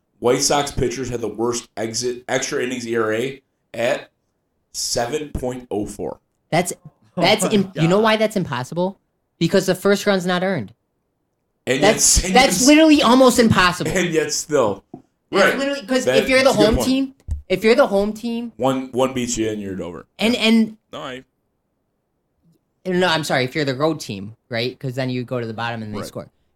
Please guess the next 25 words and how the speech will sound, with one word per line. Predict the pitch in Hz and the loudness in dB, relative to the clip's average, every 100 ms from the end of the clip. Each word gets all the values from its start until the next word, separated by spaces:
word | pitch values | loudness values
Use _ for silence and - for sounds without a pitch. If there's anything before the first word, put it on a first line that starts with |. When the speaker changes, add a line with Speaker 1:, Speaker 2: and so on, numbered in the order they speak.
| - | -4
Speaker 2:
And | 196 190 | -2 0
that's | 214 233 | 0 0
not | 262 | -4
even | 262 285 | -6 -6
earned. | 302 381 311 - - _ | -6 -4 -4 -8 -12 _
So | - 277 | 2 4
that | 302 | 4
doesn't | 302 311 | 2 2
even | 311 | 0
count | 302 311 | -2 -4
against | 311 311 294 | -2 -4 -6
your | 269 | -14
E | 269 | -14
R | 262 | -12
A. | 196 | -4
That's | 202 220 190 | -2 -2 -4
literally, | 196 233 240 233 220 _ _ _ _ _ - | -2 0 -2 -8 -14 _ _ _ _ _ -4
that's, | 180 208 - - _ - | -2 -2 -10 -16 _ -6
that | 170 185 | -2 0
is | 196 190 | -2 -2
an | 165 | -4
indictment | 143 127 135 165 175 190 185 - | -4 -2 -4 -4 -10 -10 -14 -8
on | 143 143 | -6 -4
the | 131 | -2
managing | 123 120 127 143 151 160 160 | -2 -2 -2 -4 -6 -10 -12